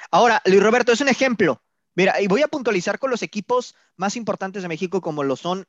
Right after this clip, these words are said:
América, Guadalajara, Pumas y, y Cruz Azul, ¿no? En términos, en términos generales.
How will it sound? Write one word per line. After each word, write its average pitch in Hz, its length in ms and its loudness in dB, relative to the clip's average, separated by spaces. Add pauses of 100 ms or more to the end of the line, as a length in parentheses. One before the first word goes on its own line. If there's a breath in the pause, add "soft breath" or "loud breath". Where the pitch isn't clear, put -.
América, 185 480 0
Guadalajara, 170 720 -2 (380)
Pumas 190 380 -4
y, 139 280 -6
y 135 100 -8
Cruz 139 220 -10
Azul, 123 360 -2 (160)
¿no? 202 240 -4 (300)
En 147 160 -8
términos, 185 600 -2
en 143 160 -8
términos 180 320 -4
generales. 147 560 -2